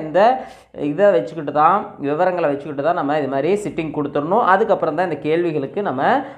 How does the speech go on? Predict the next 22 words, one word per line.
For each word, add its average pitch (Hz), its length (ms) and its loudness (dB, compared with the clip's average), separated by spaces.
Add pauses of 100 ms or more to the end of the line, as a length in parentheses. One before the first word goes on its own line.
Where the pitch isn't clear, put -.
(120)
போறோம். 117 400 0 (420)
இது 175 120 -2
மாதிரி 208 220 2
சிட்டிங் 208 340 0
அரேஞ்ச் 190 280 2
பண்ணிக்கிட்டிங்கன்னா, 175 560 -2 (300)
நீங்க 190 160 -2 (200)
கேள்விகளுக்கு 190 460 2
விடை 170 180 2
அளிக்கிறது 170 400 0
ரொம்ப 160 140 -2
ஈஸி. 151 420 0 (480)
முதல் 180 220 2
கேள்வி, 139 340 0 (240)
டி 190 100 2 (120)
மற்றும் 214 420 0 (160)
சியை 202 500 0 (160)
தவிர 160 260 4 (640)
மூலைவிட்டத்துக்கு 202 760 2 (100)
எதிராக, 185 420 4 (360)
எதிராக 180 320 6 (100)
அமர்ந்திருப்பவர்கள் 165 800 0